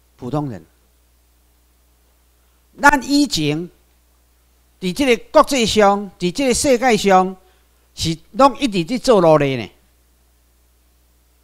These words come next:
以前的奴隶是安怎做？你有看过电影？以前的奴隶，尤其是罗马时代，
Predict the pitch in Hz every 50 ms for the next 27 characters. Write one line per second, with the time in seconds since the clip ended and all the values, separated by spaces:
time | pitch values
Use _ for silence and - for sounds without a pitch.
0 | _ _ _ _ _ _ _ _ _ _ _ _ _ _ 240 240 - 160 151 156
1 | 165 151 156 156 156 160 151 127 127 127 143 156 156 - - 87 73 - _ _
2 | _ _ _ _ _ _ _ _ _ _ _ _ _ _ _ - 202 185 - -
3 | 185 170 - - 117 98 98 117 120 104 87 - _ _ _ _ _ _ _ _
4 | _ _ _ _ _ _ _ _ _ _ _ _ _ _ _ _ _ _ _ _
5 | _ _ _ - 294 285 214 202 185 196 208 202 208 214 208 208 208 208 208 190
6 | - _ - _ _ _ _ _ _ _ _ _ _ _ _ _ _ _ _ _
7 | _ _ _ _ _ _ _ _ _ _ - 226 226 175 196 214 214 196 - 175
8 | 165 165 160 160 160 160 - _ _ _ _ _ _ _ _ _ _ _ _ _
9 | _ 151 185 247 247 - 165 151 - - 156 175 - 220 196 156 104 -